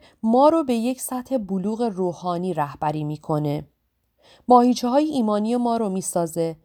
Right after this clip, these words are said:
ما رو یک قدم به سمت کامل شدن هدفی که برای ما مقدر کرده می‌بره تا بتونیم هرچه بیشتر به شخصیت مسیح شبیه بشیم،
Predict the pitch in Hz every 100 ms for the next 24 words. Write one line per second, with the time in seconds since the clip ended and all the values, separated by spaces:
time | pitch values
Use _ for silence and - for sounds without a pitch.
0 | _ _ - 233 269 269 233 254 - 208
1 | 214 220 202 - 226 233 254 196 175 170
2 | 165 - 175 185 190 196 - _ - 233
3 | 254 262 285 262 196 175 175 165 165 165
4 | 165 160 165 160 160 175 160 160 208 214
5 | 170 165 165 160 160 _ _ _ _ 269
6 | 247 311 330 302 262 240 262 - 254 196
7 | - - 196 196 - - 214 - 220 185
8 | - 214 233 247 226 175 160 - 185 -
9 | 165 156 156 139 139 - - 151